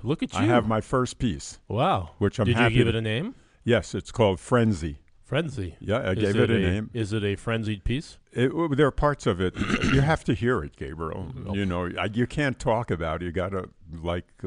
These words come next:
Speaker 2: I'll come over and I'll play it for you.
Speaker 1: I thought you were still on, like, row, row, row your boat or something like that.
Speaker 2: Uh, no, they
Speaker 1: You've
Speaker 2: don't.
Speaker 1: got, you've gotten past that.
Speaker 2: They, they jump you in pretty deep.
Speaker 1: <laughs> I just
Speaker 2: This group I'm working with.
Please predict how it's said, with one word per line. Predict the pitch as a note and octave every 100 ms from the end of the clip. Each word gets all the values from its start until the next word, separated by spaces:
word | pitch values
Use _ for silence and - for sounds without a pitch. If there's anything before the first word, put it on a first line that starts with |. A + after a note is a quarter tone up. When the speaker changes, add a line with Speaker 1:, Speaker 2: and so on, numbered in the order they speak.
| E2+ E2+
Speaker 2:
I'll | F#2+
come | - A2 G2
over | E2+ E2+
and | D#2
I'll | D#2
play | - C#2+ C#2+
it | D2
for | - -
you. | G2+
Speaker 1:
I | A#2+
thought | D#3 D3+
you | B2
were | B2
still | A#2+ - B2
on, | A2+ A2
like, | G2+ F#2
row, | G#2+ A2+
row, | G#2 A2
row | G#2 G#2+
your | A2 G2+
boat | G#2+ A#2+ G2+
or | F2+
something | G2+ F2 F2+
like | F2 E2
that. | E2+ D#2+ D#2
Speaker 2:
Uh, | -
no, | A#2 C#3 C3 C3+
they | C3+
Speaker 1:
You've | C#3+
Speaker 2:
don't. | C#3
Speaker 1:
got, | C3+ C#3+
you've | C3+ B2
gotten | C#3+ B2+
past | B2 C#3+ E3 G#2+
that. | E2+ D2+
Speaker 2:
They, | G#2+ -
they | G#2+ G#2+ C#3+
jump | C3 B2 B2 B2
you | A#2+
in | G#2+ A2
pretty | - G2+ G2+
deep. | F2+ F#2 D#2+ - E3+
Speaker 1:
<laughs> | A2+ -
I | D3+ - D3+ - D3 C#3 C3+ -
just | B2+ -
Speaker 2:
This | A#2+ G#2 -
group | A2+ G#2
I'm | F#2 F2
working | F2+ F2 G2 F2+
with. | F#2+ G#2+